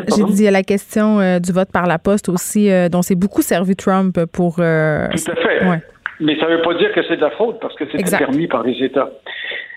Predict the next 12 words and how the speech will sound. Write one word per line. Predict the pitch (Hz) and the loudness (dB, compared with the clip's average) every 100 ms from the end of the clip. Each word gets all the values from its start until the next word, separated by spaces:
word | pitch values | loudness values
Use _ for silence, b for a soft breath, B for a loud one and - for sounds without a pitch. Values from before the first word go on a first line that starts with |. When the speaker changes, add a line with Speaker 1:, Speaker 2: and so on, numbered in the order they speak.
| B - | B -4
Speaker 2:
Donc, | 180 254 277 180 185 | 0 2 2 0 -2
autrement | 170 180 175 170 | 0 0 2 0
dit, | 143 240 | 0 -2
là, | 214 226 | 2 2
on | 220 151 | 2 0
voit | 143 151 196 | 0 2 2
exactement | 175 139 165 160 160 170 | 0 -2 -2 -2 -2 -4
ce | - 135 | -8 -12
qui | |
se | - | -4
passe, | 156 190 - | -2 -2 -6
c'est-à-dire | - 135 | -8 -2